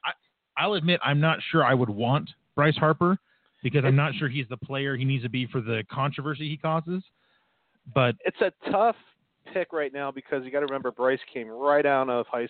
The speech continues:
Speaker 2: school into the M L B,
Speaker 1: Mm-hmm.
Speaker 2: played minimal games in the minors and went right up to the majors,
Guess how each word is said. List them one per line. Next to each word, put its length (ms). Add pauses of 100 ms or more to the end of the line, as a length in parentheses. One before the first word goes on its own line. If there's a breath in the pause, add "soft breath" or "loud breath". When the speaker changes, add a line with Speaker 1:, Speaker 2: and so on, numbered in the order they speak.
Speaker 2:
school 300
into 260
the 140
M 160
L 100
B, 340
Speaker 1:
Mm-hmm. 280 (260)
Speaker 2:
played 460 (260)
minimal 760
games 420
in 120
the 60
minors 440
and 80
went 160
right 160
up 100
to 60
the 80
majors, 500